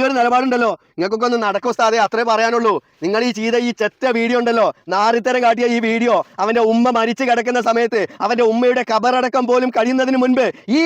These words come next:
അപ്ലോഡ് ചെയ്ത വീഡിയോ, ഈ ചെറ്റത്തരം, ഈ തെണ്ടിത്തരം, അത് തെണ്ടിത്തരം തന്നെയാണ്, ചെറ്റത്തരം തന്നെയാണ് എന്നുള്ളത് ആവർത്തിച്ച് ആവർത്തിച്ച് തന്നെ ജംഷീർ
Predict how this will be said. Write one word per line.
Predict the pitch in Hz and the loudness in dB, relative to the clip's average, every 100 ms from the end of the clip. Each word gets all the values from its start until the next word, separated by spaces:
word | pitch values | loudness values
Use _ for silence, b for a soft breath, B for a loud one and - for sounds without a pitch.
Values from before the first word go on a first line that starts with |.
| 302 | 2
അപ്ലോഡ് | 254 285 285 285 262 | 2 2 2 2 2
ചെയ്ത | 262 247 | 0 0
വീഡിയോ, | 247 262 240 | 0 0 0
ഈ | 262 247 | 0 -2
ചെറ്റത്തരം, | 233 240 254 254 | -2 -2 0 0
ഈ | 240 | 0
തെണ്ടിത്തരം, | 233 240 247 214 - b 208 | 0 0 0 0 -2 b -2
അത് | 233 | 0
തെണ്ടിത്തരം | 233 247 247 240 | -2 0 0 0
തന്നെയാണ്, | 233 233 214 | 0 0 -2
ചെറ്റത്തരം | 240 233 233 233 | -4 -2 0 0
തന്നെയാണ് | 233 220 226 | 0 0 0
എന്നുള്ളത് | 220 233 - B 190 | 0 0 -2 B 0
ആവർത്തിച്ച് | 214 233 233 233 214 | 2 0 -2 0 2
ആവർത്തിച്ച് | 220 226 226 | 2 0 0
തന്നെ | 240 226 | 0 0
ജംഷീർ | 214 233 | 0 0